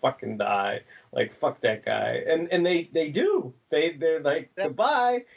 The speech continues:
Speaker 1: and then <laughs> they fucking leave his ass.
Speaker 2: Yeah, there's no hero redemption for him. He, he's, he's, as far as we know, he's toast, <laughs> you know? So
Speaker 1: Yeah, he's, he's gone, dude. Like, and then there's no, no transfer rings for him, man.
Speaker 2: But, you know, I, I, I kinda like that about this book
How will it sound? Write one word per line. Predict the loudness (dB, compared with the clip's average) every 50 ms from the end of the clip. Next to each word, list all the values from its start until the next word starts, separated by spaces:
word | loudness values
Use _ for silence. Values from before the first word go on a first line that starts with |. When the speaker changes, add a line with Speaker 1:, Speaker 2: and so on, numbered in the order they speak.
| -20 _ _
Speaker 1:
and | -2 -2 0 2
then | 0 0 0 -2
<laughs> | -6 -6 -4
they | -4 -4 -4
fucking | -2 -2 -2 -2 -2 -2 -2 0 0 2 0
leave | 0 0 0 -4
his | -4 -8 -10 -4 -2
ass. | 0 0 0 -2 -4 -10 -16 -18 _ _ _ _ _ _ _ _ _ _ _ _ _ _
Speaker 2:
Yeah, | -4 -2 0 2
there's | 0 0 -2 -2
no | -2 0 0 0 0
hero | 0 0 0 2 2 2
redemption | 0 0 0 0 -2 -2 -2 -4 -2
for | 0 -2 0
him. | 0 0 0 0
He, | -2 -2 -2 0
he's, | -2 -2 -4 -4
he's, | -4 -4 -4 -4 -6 _ _ -4
as | -2 0 0 -2 0
far | 0 0 0 0
as | 2
we | 0 0 0
know, | 2 0 2
he's | 2 0 0 -2
toast, | -2 0 0 0 0 -4 -8 -12 -8
<laughs> | -8
you | -8
know? | -8 -4 -4 -4 -4 -6 -16 -20 -20 -20 -20 _ _
So | -10 -6 0
Speaker 1:
Yeah, | 2 2 4 4 2 0
he's, | -2 -4 -6 -6 -10 -12
he's | -8 -6 -6 -6 -4
gone, | 0 2 4 6 6 4 2 0 -4 -6
dude. | -6 -4 -2 -2 -2 -2 -6 -4
Like, | -2 -2 -2 0 0
and | 0 0 2 2
then | 2 2 2
there's | 2 2 0 0
no, | 0 0 2 0 0 -2
no | -2 -2 -2 -2 -2
transfer | -4 -2 -2 -2 -2 -2 -6 -6 -8 -6
rings | -4 -4 -4 -4 -6 -6 -4
for | -2 0 0
him, | 2 2 2 2 0 0 -2
man. | 0 0 0 0 0 0 0
Speaker 2:
But, | -2 -2 -2
you | -2 -2
know, | 0 0
I, | 0 -2 0 0
I, | -2 -2 0 0
I | -2 -2
kinda | -2 -4 -6 -6 -6 -4 -2 0
like | 0 0 0 0 -2 _
that | -2 -2 -2
about | -2 -2 -4 -4 -4
this | -10 -12
book | -10 _ -2 -2 -2 -2 -4 -12